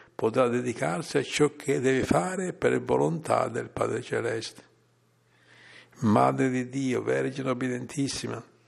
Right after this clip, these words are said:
fa che ogni discepolo di Gesù sappia cosa mai lui dovrà non fare,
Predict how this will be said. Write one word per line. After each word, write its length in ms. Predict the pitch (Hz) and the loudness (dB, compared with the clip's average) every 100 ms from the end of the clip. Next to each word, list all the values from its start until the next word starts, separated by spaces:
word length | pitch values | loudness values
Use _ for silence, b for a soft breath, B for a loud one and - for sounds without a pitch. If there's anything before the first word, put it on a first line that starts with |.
| b b b b | b b b b
fa 400 | - - - 117 | -14 -6 0 0
che 220 | 117 - | 0 2
ogni 240 | 120 120 120 | 4 4 2
discepolo 480 | 120 - 120 120 123 | 2 0 -2 0 -2
di 100 | 120 | 0
Gesù 440 | 123 113 - 160 | -2 0 2 2
sappia 640 | 156 - 147 147 - 135 | 2 2 2 0 -2 -4
cosa 380 | - 139 - 135 | 2 2 2 0
mai 640 | 123 143 175 170 156 135 | 0 0 2 2 0 0
lui 300 | 123 180 180 | 4 4 6
dovrà 340 | 151 139 151 151 | 4 2 2 0
non 460 | 135 147 170 160 | 0 0 0 -2
fare, 680 | 156 - 185 165 135 120 117 | -6 -8 -2 0 0 -2 -6